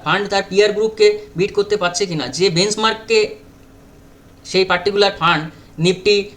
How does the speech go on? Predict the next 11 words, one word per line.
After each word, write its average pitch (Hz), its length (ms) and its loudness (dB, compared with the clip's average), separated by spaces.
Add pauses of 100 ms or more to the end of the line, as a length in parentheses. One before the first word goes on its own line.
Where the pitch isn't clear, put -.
(200)
টু 202 100 0
ফিফটি 208 300 2
ইন্ডে-, 190 440 0
যে 175 360 0
বেঞ্চমার্ক 180 440 0
আছে 165 200 -2
সেই 202 160 2
বেঞ্চমার্ক 175 460 -2
বা 175 140 0
যেখানেই 226 460 2
যে 202 140 2